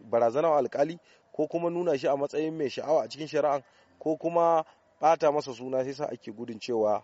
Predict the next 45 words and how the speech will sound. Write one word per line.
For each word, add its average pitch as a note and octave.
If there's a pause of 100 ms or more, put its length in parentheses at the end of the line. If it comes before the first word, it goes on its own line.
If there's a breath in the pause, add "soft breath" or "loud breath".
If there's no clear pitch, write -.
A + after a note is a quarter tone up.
(960 soft breath)
kada C#3
a A#2
dinga B2
tattauna G2+ (220)
shari'ar A#2
da G2+
take G#2+
gaban G#2
alkali. F#2 (280 soft breath)
A -
wata C#3
shari'a D#3
da A#2
kotun D3
koli C#3
ta C#3+
yi, C#3+
har C#3+
ta D3+
yi, D3 (340 soft breath)
ta C#3+
yi, D3+
ah, A2+
wani C#3+ (140)
tsokaci C#3
irin C3+
wannan A#2+
da G2+
nake G#2+
gaya G2
maka. F2+ (400 loud breath)
Take D#3
cewa C#3
kotuna E3
guda B2
biyu B2+
ne, G#2+ (600 soft breath)
kotu F#3 (800)
ta D3+
gaban C#3
alkali A#2+
wanda C3
yake A#2+
yanke A2+
hukunci, G#2